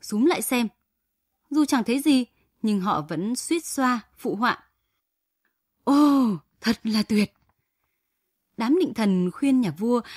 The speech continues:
nên mặc bộ quần áo mới được may bằng thứ vải lộng lẫy này trong ngày lễ rước thần sắp tới. "Thật xuất sắc, thật tuyệt vời, thật lộng lẫy."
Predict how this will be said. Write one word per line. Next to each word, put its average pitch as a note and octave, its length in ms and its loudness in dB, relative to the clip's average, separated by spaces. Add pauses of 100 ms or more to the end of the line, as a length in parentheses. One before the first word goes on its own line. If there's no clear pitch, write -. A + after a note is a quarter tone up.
(140)
nên C#4 300 4
mặc C4 240 0
bộ G#3+ 160 -2
quần E3 240 -4
áo F3 180 -6
mới A#3 400 0
được C4 260 -2
may D4+ 200 0
bằng A3+ 300 -4
thứ C#4+ 160 -6
vải G#3 320 -2
lộng B3 320 -2
lẫy D4 160 -2
này D4 260 0 (360)
trong G3 320 -6
ngày D#3+ 220 -4
lễ F3 280 -4
rước F#4 200 -8
thần G3+ 200 -2
sắp - 240 -10
tới. A3 240 0 (1120)
"Thật G3+ 180 -8
xuất D4+ 200 0
sắc, F#4+ 300 0 (720)
thật - 180 -10
tuyệt F4+ 240 2
vời, E4+ 280 6 (720)
thật - 160 -8
lộng F#3+ 380 2
lẫy." B3+ 260 4